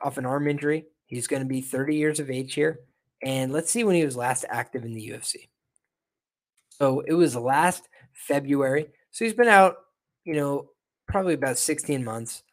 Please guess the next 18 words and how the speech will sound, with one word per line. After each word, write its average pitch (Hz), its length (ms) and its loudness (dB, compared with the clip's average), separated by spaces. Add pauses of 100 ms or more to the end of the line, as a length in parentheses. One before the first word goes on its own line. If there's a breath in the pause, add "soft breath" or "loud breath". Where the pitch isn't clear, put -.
(720)
And 143 500 0 (1400)
I 165 40 -6
wanna 196 240 2
see 160 640 -2
if 143 180 -6
there's 135 300 -4
anything 143 360 -2
about 131 240 -2
his 117 160 -10
recovery 139 880 -2 (1200)
on 123 180 -6
his 117 300 -4 (240)
I 120 220 -6
G 120 680 -8
or - 80 -14
anything 120 400 -10
like 131 240 -12
that. - 360 -14